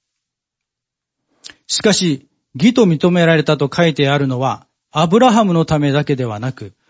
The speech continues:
私たちのためで、でもあって、私たちの主イエスを死人の中から蘇らせた方を信じる私たちも義と認められるのである。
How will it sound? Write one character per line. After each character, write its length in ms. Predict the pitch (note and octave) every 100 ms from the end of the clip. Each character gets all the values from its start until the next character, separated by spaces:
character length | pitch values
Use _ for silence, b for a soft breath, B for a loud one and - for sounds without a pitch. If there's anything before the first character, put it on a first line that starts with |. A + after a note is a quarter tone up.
| _ -
私 460 | C#3+ D#3+ C4 B3+
た 160 | - A3+
ち 160 | - A3
の 140 | G#3
た 140 | F#3+
め 120 | E3+ D#3
で、 320 | D3+ D3 - _
で 160 | C3+ D#3+
も 120 | C3+
あ 40 |
っ 80 | B2+
て、 260 | _ C3+ E3 _ _ _
私 340 | - C#3+ G#3 -
た 160 | F3+
ち 260 | E3 D3 C3+
の 260 | D3+ C#3+ C#3
主 340 | - G3+ D#3
イ 160 | D#3+ D#3+
エ 80 | E3+
ス 160 | -
を 220 | B2+ F3+ _ _
死 220 | - F#3
人 200 | G3 A#3
の 120 | A3 G#3+
中 220 | G3+ -
か 120 | F3
ら 100 | C#3+
蘇 140 | C#3
ら 500 | D#3+ G3 F#3+ F3+ F3
せ 160 | E3+ D#3+
た 140 | C#3+
方 300 | C#3 D3 C#3
を 220 | C3+ D#3+ _ _
信 340 | - - F#3+
じ 120 | G#3 G#3+
る 140 | D#3+
私 340 | D#3 G#3 G#3
た 140 | - F#3
ち 160 | F#3
も 280 | F3 G#3+ - _ _ -
義 200 | A#2 D#3
と 300 | F3 A#2+ - -
認 240 | B2+ D3+
め 160 | D#3 D3+
ら 140 | C#3+
れ 100 | C#3
る 80 | C3
の 100 | B2
で 160 | A#2+ D3+
あ 140 | -
る。 100 | G2+